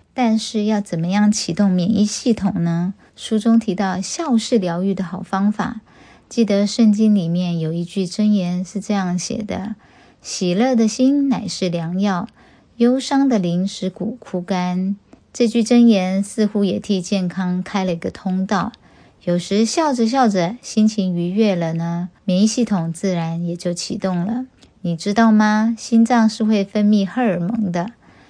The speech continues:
美国佛罗里达大学健康研究中心的首席调查员大卫·魏里斯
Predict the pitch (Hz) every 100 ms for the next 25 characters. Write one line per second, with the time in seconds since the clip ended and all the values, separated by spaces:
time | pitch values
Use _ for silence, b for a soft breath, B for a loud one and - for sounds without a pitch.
0 | b - 175 170 160 180 196 202 202 214
1 | 214 185 175 170 180 208 185 - 180 170
2 | 175 - 214 190 196 185 170 180 185 196
3 | 196 185 196 175 170 - 233 226 185 175
4 | 208 180 175 170 170 170 170 175 B B
5 | B B - 226 208 214 196 214 226 175
6 | 214 - 190 190